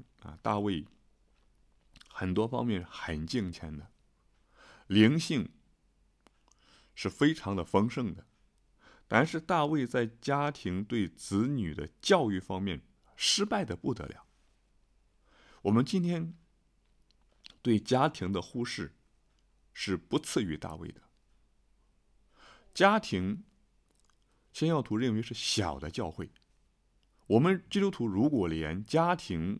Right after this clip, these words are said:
都治理不了，我们在其他领域也治理，治理不了。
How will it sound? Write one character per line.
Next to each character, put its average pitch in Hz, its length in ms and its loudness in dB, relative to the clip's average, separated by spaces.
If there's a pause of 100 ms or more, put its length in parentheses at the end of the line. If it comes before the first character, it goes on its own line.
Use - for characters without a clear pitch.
(140)
都 123 180 -2
治 190 280 2
理 87 160 0
不 107 180 -4
了， 71 340 -6 (840)
我 90 100 -2
们 101 100 2
在 101 140 0
其 - 240 -2
他 117 160 -6
领 87 160 -4
域 82 260 -6
也 85 260 0
治 131 240 -4
理， 78 240 -6
治 - 100 -12
理 78 120 -8
不 73 140 -14
了。 - 220 -20